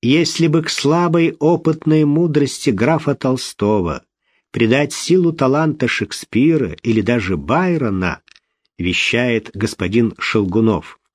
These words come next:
«то, конечно, на земле не нашлось бы такого сильного проклятия, которое бы следовало на него обрушить».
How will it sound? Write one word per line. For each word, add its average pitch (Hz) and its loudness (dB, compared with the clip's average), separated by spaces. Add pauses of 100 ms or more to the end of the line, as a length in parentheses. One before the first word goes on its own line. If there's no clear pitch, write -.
(460)
«то, 233 0
конечно, 175 2
на 143 2
земле 135 2
не 147 2
нашлось 165 0
бы 135 0
такого 117 0
сильного 147 0
проклятия, 98 -2 (440)
которое 175 2
бы 160 2
следовало 170 0
на 107 2
него 120 2
обрушить». 101 -4